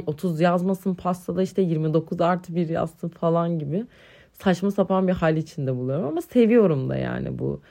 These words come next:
komik bir takıntı oldu bende artık. Kırkı görecek miyim bilmiyorum tabii ki. Ama o level geldiği zaman ne hissedeceğim mesela çok merak ediyorum. Farkındalık ve keşif havuzu çok sonsuz. Ama hep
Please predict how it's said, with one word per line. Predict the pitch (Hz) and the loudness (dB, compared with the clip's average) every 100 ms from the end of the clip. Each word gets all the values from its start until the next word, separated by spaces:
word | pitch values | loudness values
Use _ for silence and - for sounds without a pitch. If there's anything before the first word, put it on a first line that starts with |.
| - - | -20 -6
komik | - 165 170 | 0 0 0
bir | 165 | -4
takıntı | - 151 151 135 156 | -4 -4 -4 -4 0
oldu | 135 131 123 | 0 0 -2
bende | 135 135 131 | -4 -4 -6
artık. | 123 127 - 277 285 - | -6 -8 -8 -10 -10 0
Kırkı | 214 202 | 2 4
görecek | 254 240 233 208 269 277 - | 6 8 8 6 2 0 0
miyim | 262 233 | 2 2
bilmiyorum | 185 226 220 156 135 139 | 4 4 4 2 2 -2
tabii | 196 - 147 131 | -4 -8 -8 -8
ki. | - - 247 | -8 -8 -4
Ama | - 214 | 2 6
o | 233 254 | 8 8
level | 240 233 240 | 6 4 4
geldiği | 202 190 190 202 | 6 6 6 4
zaman | 208 180 147 170 | 4 2 2 2
ne | 185 | 4
hissedeceğim | 196 185 - 143 135 139 131 | 2 2 -2 -2 -2 -2 0
mesela | 131 139 143 131 | -2 -2 -2 -2
çok | 135 - 147 | -2 -6 -4
merak | 143 131 - - | -2 -2 -6 -8
ediyorum. | - - - - 185 - _ - | -8 -6 -6 -8 -10 -14 _ -2
Farkındalık | 160 165 170 185 185 196 220 - | 2 2 2 0 2 4 2 0
ve | 190 196 196 - | 2 4 2 -2
keşif | - 165 - | -6 -6 -2
havuzu | 208 185 175 196 | 0 2 2 -2
çok | - 156 | -4 -6
sonsuz. | - - 127 127 - - - _ - | -6 -6 -6 -6 -10 -10 -14 _ -6
Ama | 170 208 | -2 0
hep | 226 | 0